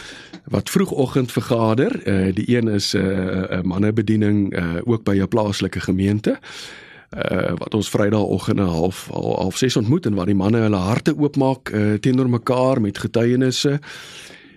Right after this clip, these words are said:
en, ja, waar ons met mekaar deel en, eh, waar ons, ehm, leer by mekaar, die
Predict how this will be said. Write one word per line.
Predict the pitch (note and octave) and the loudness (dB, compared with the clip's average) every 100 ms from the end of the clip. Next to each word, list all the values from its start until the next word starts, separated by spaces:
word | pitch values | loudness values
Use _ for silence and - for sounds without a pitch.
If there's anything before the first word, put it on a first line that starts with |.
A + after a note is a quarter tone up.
| _ | _
en, | - A#2+ A2+ A2+ A2+ A2 A2+ - _ _ | 0 2 4 2 2 -2 -6 -18 _ _
ja, | F3+ F3 F#2 - - | -2 0 0 -4 -2
waar | G#2 A2 | 0 2
ons | A#2+ - - _ - _ _ _ - _ _ | 0 -4 -12 _ -20 _ _ _ -20 _ _
met | - A2+ | -2 0
mekaar | A2+ G2+ A2 G#2 F#2 | 2 2 2 2 2
deel | G#2 A#2 D3 D3 _ _ _ _ _ - _ - - | 2 2 0 -6 _ _ _ _ _ -20 _ -20 -18
en, | - G#2+ G#2+ A2 G#2 - - - - - - - - | -6 -2 2 2 0 -4 -14 -16 -16 -18 -20 -20 -12
eh, | G2 G2 | -8 -2
waar | G#2 G#2+ | 0 2
ons, | A2+ A2+ A#2+ A2 - - | 2 2 2 0 -2 -2
ehm, | G2+ G2+ G#2 G2+ - _ _ _ _ _ _ _ _ _ _ _ - - | 0 2 2 -2 -6 _ _ _ _ _ _ _ _ _ _ _ -18 -6
leer | G2+ G#2 D#3 E3 C#3 | 0 2 4 2 0
by | F#2 F2+ | 0 0
mekaar, | F#2 E2+ F2+ - - - - - - - | 0 -2 -4 -4 -10 -16 -20 -20 -20 -20
die | - | -14